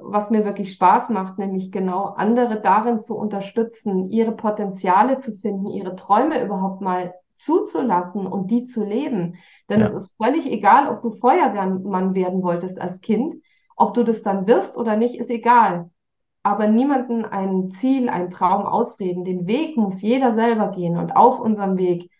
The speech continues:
Speaker 1: ja, lernen wir erst, was wir wirklich wollen.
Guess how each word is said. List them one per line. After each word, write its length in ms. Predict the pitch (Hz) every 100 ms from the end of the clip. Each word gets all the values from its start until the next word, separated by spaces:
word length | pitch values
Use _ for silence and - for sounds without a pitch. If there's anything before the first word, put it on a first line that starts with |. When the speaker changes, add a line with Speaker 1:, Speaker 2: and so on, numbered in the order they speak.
| _ _ _ _
Speaker 1:
ja, 340 | 180 170 175 -
lernen 440 | 196 208 277 262
wir 160 | 226 214
erst, 380 | - - - -
was 280 | 202 196 226
wir 140 | 185
wirklich 340 | 190 185 180 202
wollen. 500 | 220 180 170 170